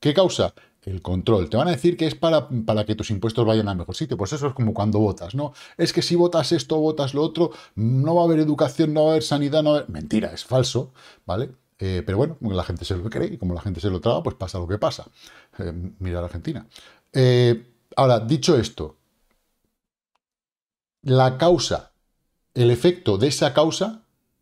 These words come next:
vamos a ver cuál es. Porque si esa causa es una C B D C, que además es programable y pueden hacer lo que quieran con ella,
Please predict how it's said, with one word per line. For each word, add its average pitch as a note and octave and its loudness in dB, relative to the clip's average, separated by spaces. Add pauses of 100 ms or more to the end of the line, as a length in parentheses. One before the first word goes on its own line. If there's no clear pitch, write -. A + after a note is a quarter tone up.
(720)
vamos G#2+ 0
a C3 4
ver B2 2
cuál A2 2
es. - -6 (600)
Porque G#2+ 0
si A2 -2
esa C#3+ 0
causa C3+ 0
es A#2 -6
una A2+ 0
C A#2+ 0
B A#2 4
D A2+ 0
C, - -2
que F2+ -4
además G#2 -2
es F2 -6
programable G2+ 0
y - -10
pueden G2+ -4
hacer G2+ -4
lo E2 -6
que E2+ -8
quieran G2 -4
con G#2 -4
ella, F2 -4